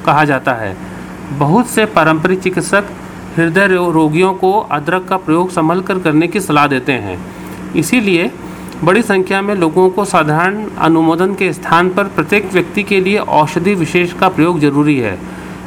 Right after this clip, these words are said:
ऐसा विचार रखने वाले पारंपरिक चिकित्सक संख्या में कम हैं, पर पारंपरिक चिकित्सा में उनकी बात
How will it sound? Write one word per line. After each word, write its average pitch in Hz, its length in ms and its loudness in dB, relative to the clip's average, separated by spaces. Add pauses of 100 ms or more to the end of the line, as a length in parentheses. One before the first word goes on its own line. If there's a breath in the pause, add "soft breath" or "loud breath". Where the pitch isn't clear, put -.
ऐसा 156 260 2
विचार 185 380 4
रखने 180 300 0
वाले 180 260 0
पारंपरिक 156 640 0
चिकित्सक 185 520 0 (600 loud breath)
संख्या 170 360 4
में 190 180 0
कम 196 220 2
हैं, 208 220 2
पर 202 100 0
पारंपरिक 165 640 2
चिकित्सा 175 460 2
में 196 140 2
उनकी 170 360 0
बात 151 380 2